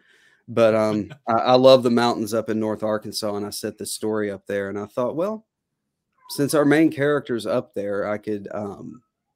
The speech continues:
Speaker 1: the story could take place in Hammett's Point, and I could bring Riley back and see what she's been up to." And, um, it turns out she's, she's working at the school as well now.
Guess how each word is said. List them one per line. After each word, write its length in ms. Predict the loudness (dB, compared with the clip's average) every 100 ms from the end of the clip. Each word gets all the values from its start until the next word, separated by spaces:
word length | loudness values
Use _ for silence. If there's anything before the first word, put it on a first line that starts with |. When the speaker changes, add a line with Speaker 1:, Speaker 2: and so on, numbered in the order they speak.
| _
Speaker 1:
the 160 | -8 -6
story 420 | -4 0 2 0
could 200 | -2 -8
take 260 | -6 -6 -6
place 340 | -4 -4 -4
in 100 | -8
Hammett's 400 | -8 -8 -10 -12 -14
Point, 360 | -10 -6 -6
and 120 | -6
I 80 | -8
could 160 | -8 -6
bring 240 | -4 -4 -2
Riley 360 | -4 -4 -6
back 380 | -6 -6 -6 -6
and 120 | -10 -8
see 200 | -6 -4
what 180 | -6
she's 260 | -6 -10 -8
been 180 | -8 -6
up 180 | -8 -10
to." 260 | -8 -6 -4
And, 180 | -6 -12 _ _ _ _ _ _ _ 2
um, 240 | 6 6
it 180 | 6 4
turns 280 | 2 2 2
out 220 | 2 0
she's, 460 | -6 -8 -10 -16 -18 -14
she's 280 | -12 -8
working 360 | -4 -6 -6 -8
at 120 | -10
the 60 | -12
school 340 | -10 -6 -6
as 100 | -6 -4
well 220 | -4 -4
now. 280 | -8 -20